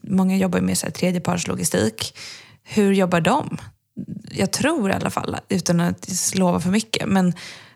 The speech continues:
hos den, den aktören vi jobbar med så är jag ganska säker på att de tar in liksom extra arbetare under jul, till exempel. Så det måste ju vara, det måste ju vara exakt samma. Jag menar, om det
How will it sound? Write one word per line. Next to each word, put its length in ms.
hos 340
den, 280
den 160
aktören 420
vi 200
jobbar 200
med 200
så 120
är 40
jag 100
ganska 280
säker 220
på 120
att 120
de 160
tar 280
in 400
liksom 420
extra 600
arbetare 800
under 320
jul, 380
till 140
exempel. 500
Så 140
det 60
måste 260
ju 60
vara, 300
det 200
måste 240
ju 40
vara 80
exakt 400
samma. 300
Jag 80
menar, 160
om 160
det 180